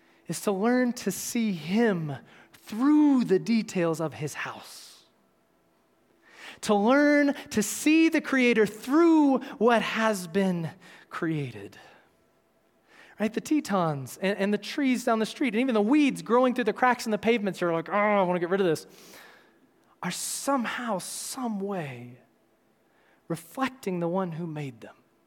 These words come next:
Reflecting some aspect of his generosity and abundance and power and beauty and tenacity and danger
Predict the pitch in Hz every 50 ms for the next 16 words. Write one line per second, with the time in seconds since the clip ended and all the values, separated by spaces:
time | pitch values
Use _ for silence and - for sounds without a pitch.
0 | _ _ _ _ _ _ _ _ _ _ _ _ _ _ _ _ _ _ _ _
1 | _ - - - - - _ 180 196 202 - - 262 262 254 - 220 190 - -
2 | - - - 320 320 311 254 214 233 240 226 233 - - 208 190 - 175 165 165
3 | 151 147 160 220 233 214 202 202 - 185 - - - 185 170 156 160 143 - 208
4 | 208 185 160 165 147 - 160 160 156 - - 226 226 214 190 175 160 180 175 160
5 | 170 220 247 220 196 160 - - - - - 175 160 - - 175 160 165 185 226
6 | 247 233 - - - 180 - - - 151 139 127 127 120 - _ _ _ _ _
7 | _ _ _ _ _ _ _ _ _ _ _ _ _ _ _ _ _ _ 135 131
8 | 123 131 165 226 277 240 147 113 107 107 104 98